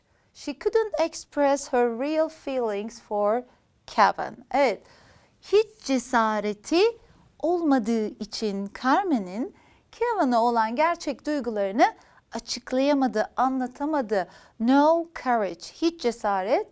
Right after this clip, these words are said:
yok, değil mi? Sayılamayan isim ve hiç anlamını no ile verdik. Aynı cümleyi any ile söyleseydim ne değişirdi?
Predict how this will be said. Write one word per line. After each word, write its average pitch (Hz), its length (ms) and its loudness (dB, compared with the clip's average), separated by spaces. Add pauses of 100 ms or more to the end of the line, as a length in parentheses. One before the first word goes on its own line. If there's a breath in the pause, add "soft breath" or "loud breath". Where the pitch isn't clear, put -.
(280 soft breath)
yok, 220 420 2
değil 440 160 2
mi? 277 260 -4 (120)
Sayılamayan 214 880 -2
isim 277 380 -4 (280 loud breath)
ve 196 80 -10
hiç 330 360 -4
anlamını 208 580 0 (320 loud breath)
no 262 400 4
ile 180 220 -2
verdik. - 440 -10 (680 soft breath)
Aynı 523 340 4
cümleyi 226 540 -2 (580 soft breath)
any 539 400 0
ile 311 140 4
söyleseydim 214 960 -2
ne 392 200 -2
değişirdi? 208 840 0